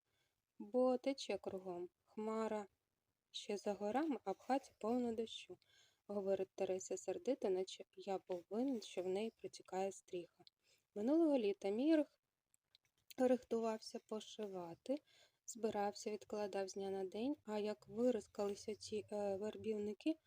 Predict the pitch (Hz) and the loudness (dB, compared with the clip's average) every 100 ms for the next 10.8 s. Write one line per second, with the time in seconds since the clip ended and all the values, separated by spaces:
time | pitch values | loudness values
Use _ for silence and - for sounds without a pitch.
0 | _ _ _ - 269 262 233 220 214 233 | _ _ _ 2 6 6 6 2 -4 -2
1 | 240 208 190 185 - 208 202 190 196 202 | -2 0 0 -2 -4 -4 -6 -6 -4 -2
2 | 196 196 196 180 196 190 190 - 294 226 | -2 -2 -2 -2 -2 -2 -2 2 2 2
3 | 202 196 - 196 196 - 196 - 196 196 | 0 -2 -6 -6 -6 -6 -10 -4 -4 -2
4 | 202 220 302 226 - - 220 208 190 185 | 0 0 2 0 -4 -6 -4 -2 -2 -2
5 | 190 - _ _ _ _ _ _ 208 220 | -4 -8 _ _ _ _ _ _ -2 -2
6 | - 196 285 - 214 - 202 233 - - | -2 -2 -2 -2 -4 -2 0 0 -2 -6
7 | - - 208 208 220 202 220 214 - - | -10 -8 -2 0 0 -2 -4 -6 -6 -12
8 | - - - 202 202 196 190 190 - 247 | -16 -12 -4 -2 0 0 0 -2 0 2
9 | 285 285 240 254 240 - 196 - 190 190 | 4 2 0 -2 -4 -6 -8 -8 -10 -4
10 | 185 185 185 - 247 285 311 | -2 -2 -4 -4 0 2 2